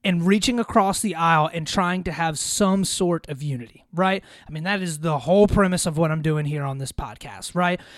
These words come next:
We want to be able to find some sort of middle ground. It is okay to disagree with the people on the other side of the aisle, but it is not okay to demonize them,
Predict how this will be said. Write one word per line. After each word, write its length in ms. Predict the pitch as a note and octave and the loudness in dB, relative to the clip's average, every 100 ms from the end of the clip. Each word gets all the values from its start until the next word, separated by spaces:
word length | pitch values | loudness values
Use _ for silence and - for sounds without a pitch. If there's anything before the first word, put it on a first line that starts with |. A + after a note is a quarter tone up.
| - | 2
We 140 | F#3 G3 | 6 8
want 220 | A3+ A3 | 6 2
to 40 | |
be 120 | A#3 | 4
able 160 | A#3 G#3 | 4 4
to 60 | G3 | 0
find 380 | - F#3 F3+ | 0 0 0
some 300 | - - A3 | 0 2 2
sort 300 | A3+ A#3+ A3 | 4 6 8
of 120 | G#3 F3 | 6 4
middle 260 | G3 F#3 | 4 4
ground. 440 | F3 F3 E3+ E3+ - - _ - | 2 -2 0 -2 -4 -14 _ -4
It 120 | F#3+ | -2
is 160 | F#3+ - | -2 0
okay 560 | F3 - - G#3 G#3+ A#3 | -2 -2 -4 0 0 2
to 140 | A3 | 2
disagree 580 | F3+ F#3 F#3+ F3 F3+ F#3 | 2 2 0 0 2 2
with 100 | F3+ | 0
the 80 | D#3+ | -4
people 300 | F#3 F3 E3+ | -4 -4 -2
on 140 | D#3+ | -2
the 120 | E3 | -2
other 140 | D#3 D#3 | -2 -2
side 260 | - D3+ | -2 -4
of 80 | D3 | -4
the 160 | D3+ D3+ | -8 -10
aisle, 340 | D3 C3+ C3+ - - | -8 -8 -8 -12 -14
but 140 | - E3 | -8 -6
it 100 | E3 | -4
is 160 | D#3+ | -4
not 400 | D#3+ E3 G3+ G#3+ | -2 2 2 4
okay 380 | G3 F3+ F#3+ E3+ | 2 2 2 0
to 140 | D#3 D3+ | 0 -4
demonize 680 | E3 D#3+ D3 B2+ A#2 - | 0 0 -2 -6 -10 -12
them, 220 | A#2 G#2 | -14 -18